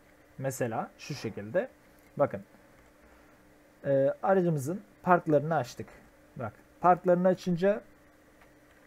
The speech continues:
şuradaki ışıklar da yanıyor. Çalışıyor light'lar yani. Bakın. Bakın şimdi. Ee, göstereyim size de.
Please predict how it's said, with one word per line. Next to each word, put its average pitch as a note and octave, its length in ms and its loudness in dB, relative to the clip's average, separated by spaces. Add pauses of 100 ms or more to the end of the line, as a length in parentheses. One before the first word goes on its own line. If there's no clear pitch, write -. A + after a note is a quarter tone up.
(340)
şuradaki E3+ 640 -2
ışıklar D3+ 480 -4
da E3+ 60 0
yanıyor. A#2 360 -2 (3000)
Çalışıyor C#3+ 420 -4
light'lar G#2 460 -8
yani. G2+ 300 -10 (380)
Bakın. D#3+ 300 -4 (1160)
Bakın C#3+ 200 -2
şimdi. A#2 400 -12 (240)
Ee, A#2+ 520 -6
göstereyim B2+ 400 -4
size A2 260 -10
de. G3 140 -8